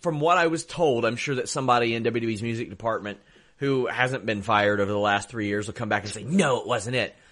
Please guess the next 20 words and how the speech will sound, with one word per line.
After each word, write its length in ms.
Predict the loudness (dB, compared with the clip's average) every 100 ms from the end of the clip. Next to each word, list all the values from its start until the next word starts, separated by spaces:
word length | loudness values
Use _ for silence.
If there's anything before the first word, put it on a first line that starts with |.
| _ _ _
But 220 | 0 2
there 140 | 2 2
was 100 | 2
a 60 |
woman 380 | 2 2 0 2
by 120 | 0
the 80 | 2
name 220 | -2 -2
of 100 | -4
Kei 240 | -4 -2 -2
Suzuki. 520 | -4 -4 -4 -4 -8
She's 180 | -10 -8
a 60 |
Japanese 520 | 0 0 0 -4 -4
violinist, 720 | 0 2 2 2 -2 -4 -10 -8
and 160 | -6
she 280 | -4 -4 -6
did 240 | 0 0 0
a 80 |
cover 520 | 0 0 0 -2 -6